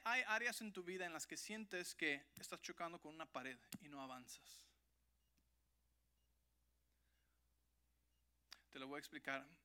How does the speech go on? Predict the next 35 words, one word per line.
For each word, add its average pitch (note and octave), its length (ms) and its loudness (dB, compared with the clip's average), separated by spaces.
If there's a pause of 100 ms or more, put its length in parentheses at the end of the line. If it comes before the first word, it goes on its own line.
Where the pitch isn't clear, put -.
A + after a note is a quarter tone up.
(580)
por C#3 120 -4
el B2+ 120 -2
otro B2 160 -8
lado. - 180 -12 (840)
Dice F3 220 0
que F3+ 120 0
da E3+ 160 6
gracia F3 560 2
a D#3 80 0
los D3 180 -4
humildes, D#3+ 600 -2 (240)
¿ok? C#3+ 100 -4 (1400)
La D#3+ 140 2
gracia A#3+ 420 8
de G#3+ 100 0
Dios, D#3 500 0 (380)
hemos D3 180 -8
estudiado C#3+ 320 -2
muchas E3+ 380 -4
veces, C#3 400 -6
que D#3 140 -2
no F3+ 260 -2
es G3 100 2
solamente F#3 880 0 (800)
lo D3+ 120 -6
que D#3+ 100 -4
nos C#3 200 -2
salva D#3+ 400 4
y C#3+ 60 -2
nos C#3+ 160 -4
da C#3+ 80 -4
un C#3+ 80 -6
boleto C#3 340 -4
al C#3 100 -2
cielo, C#3+ 300 -6